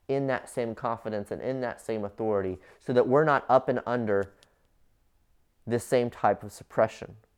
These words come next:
And then the same thing with infirmity and sickness,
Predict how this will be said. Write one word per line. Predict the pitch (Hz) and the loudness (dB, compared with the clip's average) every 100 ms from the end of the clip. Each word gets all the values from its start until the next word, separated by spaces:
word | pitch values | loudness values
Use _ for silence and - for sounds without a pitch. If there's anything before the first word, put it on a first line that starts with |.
| _ _ _ _ _ _ _ _ _ _ _ _ _ _ _ _ _ _ _ _ _ | _ _ _ _ _ _ _ _ _ _ _ _ _ _ _ _ _ _ _ _ _
And | 123 127 | 2 2
then | |
the | 127 | 2
same | 120 - 156 160 | -2 2 2 2
thing | 151 135 123 | -2 -2 -2
with | 123 | -4
infirmity | 117 - 120 127 123 117 | -10 -2 -2 0 -2 -4
and | 104 | -6
sickness, | 110 - 90 95 - | -10 -12 -14 -16 -20